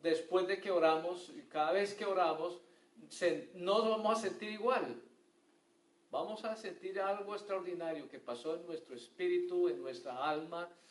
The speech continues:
que vamos a estar animados, que vamos a estar fortalecidos. Quizás las circunstancias a nuestro alrededor todavía no han cambiado,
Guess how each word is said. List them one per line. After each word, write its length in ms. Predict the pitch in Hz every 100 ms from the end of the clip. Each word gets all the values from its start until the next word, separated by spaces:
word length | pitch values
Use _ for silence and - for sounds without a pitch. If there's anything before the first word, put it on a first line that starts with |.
| - _
que 80 | 135
vamos 260 | 147 170
a 60 | -
estar 240 | - 147
animados, 580 | 156 156 131 156 170 170
que 80 | -
vamos 260 | 139 160 127
a 40 |
estar 280 | - 143 139
fortalecidos. 840 | 156 - 151 120 - 185 190 185 - - -
Quizás 420 | 160 151 165 170
las 140 | 185
circunstancias 840 | 175 180 160 - - 185 196 190 -
a 80 | 147
nuestro 320 | 151 - 147
alrededor 340 | 131 131 151
todavía 280 | 165 170 151
no 100 | 151
han 80 | 156
cambiado, 580 | 170 160 165 180 180